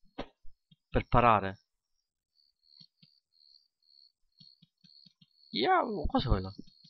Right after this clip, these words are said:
Raccampamento, raccampamento. Ma è possibile, tipo, dormire tutta la notte?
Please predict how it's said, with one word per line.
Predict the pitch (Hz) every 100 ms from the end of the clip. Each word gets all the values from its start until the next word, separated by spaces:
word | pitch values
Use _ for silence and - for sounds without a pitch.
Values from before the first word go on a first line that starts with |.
| - _ _ - _ _ _ _ _ _ _ _ _ _ _ _ _ _ _ _ _ _ _ _ _ _ _ _ _ _ _ _ _ _ _ _ _ _ _ _ _ _ _
Raccampamento, | 233 - 233 226 208 196 202
raccampamento. | 247 226 220 254 262 233 - - _ _ _ - - - - -
Ma | 175 -
è | -
possibile, | - - 220 190 175 135 120 - _ _ _
tipo, | - -
dormire | 113 113 120 123 107 98
tutta | - -
la | 101
notte? | 101 90 _ -